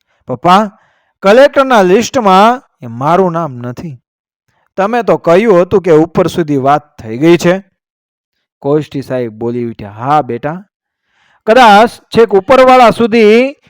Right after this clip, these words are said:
એ મારી વગ નહીં પહોંચી હોય." અને કોષ્ટી સાહેબની નજર સામેના અને તસવીરના ખાડાના, ખાડામાં ચોંટી ગઈ, જ્યાં તેમને ઈશ્વરત્વના અલૌકિક દર્શન થઈ રહ્યા હતા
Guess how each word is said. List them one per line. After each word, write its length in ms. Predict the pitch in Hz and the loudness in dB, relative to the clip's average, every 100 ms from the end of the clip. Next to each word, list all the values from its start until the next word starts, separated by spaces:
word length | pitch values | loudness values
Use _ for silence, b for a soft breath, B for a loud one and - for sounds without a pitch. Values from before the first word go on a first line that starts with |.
| _ - | _ -14
એ 100 | 139 | -12
મારી 480 | 131 135 175 185 | -10 -4 -4 -4
વગ 340 | 147 147 185 156 | -4 -2 -2 -2
નહીં 300 | 135 151 196 | -8 -8 -8
પહોંચી 380 | 165 143 127 113 | -6 -8 -8 -14
હોય." 200 | 110 113 _ _ _ _ _ _ _ | -16 -18 _ _ _ _ _ _ _
અને 220 | 143 143 - | -10 -10 -6
કોષ્ટી 520 | - 202 226 - 170 | 0 2 0 -2 -4
સાહેબની 880 | - 165 165 156 160 180 214 226 - _ _ _ 127 | -2 0 0 -2 -2 -2 -2 -4 -12 _ _ _ -12
નજર 360 | 143 151 156 | -8 -2 -2
સામેના 680 | 139 147 147 151 147 135 113 b b b b - | -2 -6 -4 -4 -6 -8 -10 b b b b -10
અને 180 | 151 139 | -8 -2
તસવીરના 640 | 196 220 233 233 190 160 | 0 0 -2 -2 -2 -4
ખાડાના, 560 | - 170 175 165 151 123 _ _ _ _ | -2 -2 0 -2 -4 -8 _ _ _ _
ખાડામાં 440 | - 160 160 147 120 | -6 -2 -2 -2 -6
ચોંટી 380 | - 139 165 135 | -6 -6 -6 -10
ગઈ, 260 | 143 160 110 _ _ _ _ 147 | -12 -14 -16 _ _ _ _ -6
જ્યાં 260 | 156 156 | -2 -2
તેમને 240 | 156 143 131 | -2 -6 -6
ઈશ્વરત્વના 1000 | 151 - 185 160 147 - 139 139 131 117 | -6 -4 -2 0 -2 -4 -6 -4 -8 -4
અલૌકિક 540 | 135 160 160 151 120 | 0 0 0 -6 -12
દર્શન 460 | 117 117 - 196 160 | -10 -10 -8 -10 -8
થઈ 200 | 127 123 | -10 -10
રહ્યા 240 | 117 110 | -10 -12
હતા 280 | 107 113 | -14 -18